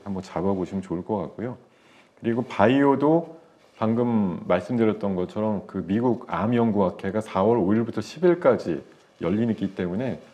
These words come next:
참가 기업들 중심으로 보셨으면 좋겠고,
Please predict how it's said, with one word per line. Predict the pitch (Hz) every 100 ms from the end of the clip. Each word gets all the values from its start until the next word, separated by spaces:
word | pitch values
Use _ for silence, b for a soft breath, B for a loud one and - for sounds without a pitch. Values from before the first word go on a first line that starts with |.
| B B
참가 | - 170 170 165
기업들 | - 208 220 120
중심으로 | 107 101 90 92 87
보셨으면 | - 82 92 - 92
좋겠고, | 82 82 - 123 147